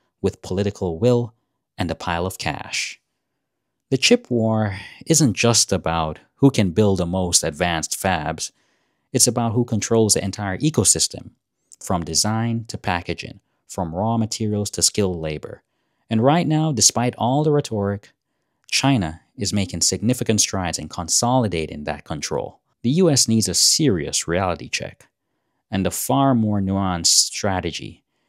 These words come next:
if it hopes to genuinely compete in the global tech landscape. Otherwise, this isn't just about T M C's Arizona plant failing. It's about America failing to prevent China's tech rise.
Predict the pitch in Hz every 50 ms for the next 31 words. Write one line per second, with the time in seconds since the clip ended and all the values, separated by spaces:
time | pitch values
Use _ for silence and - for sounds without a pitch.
0 | _ _ - 120 104 - 98 - - - 117 110 110 - - 80 - 110 120 120
1 | 110 95 85 80 71 71 - - 82 78 - - 95 80 78 78 78 76 76 -
2 | 90 90 82 82 80 - - - 85 - - 76 73 73 73 76 - - - -
3 | - - - - _ _ _ _ _ _ _ _ _ _ _ _ _ - 165 160
4 | 147 117 92 82 78 73 73 71 73 73 - - - - _ _ _ _ _ _
5 | _ _ _ _ _ _ _ - 175 143 - 107 92 90 85 78 76 87 82 -
6 | - 82 - 82 78 76 78 - - 90 82 78 78 - - 82 78 78 76 -
7 | - 67 80 78 78 76 80 80 78 73 71 - - 87 80 76 73 - - 92
8 | 92 87 82 78 78 80 90 92 _ _ _ _ _ _ _ _ _ _ _ _
9 | _ _ - 190 - 156 147 147 143 131 117 107 107 107 110 117 120 117 110 -
10 | - 82 - - - 90 85 82 80 78 78 76 - - - 87 82 87 82 80
11 | - - - 90 87 82 80 76 73 - - - 80 76 _ - - - - -
12 | - - - - -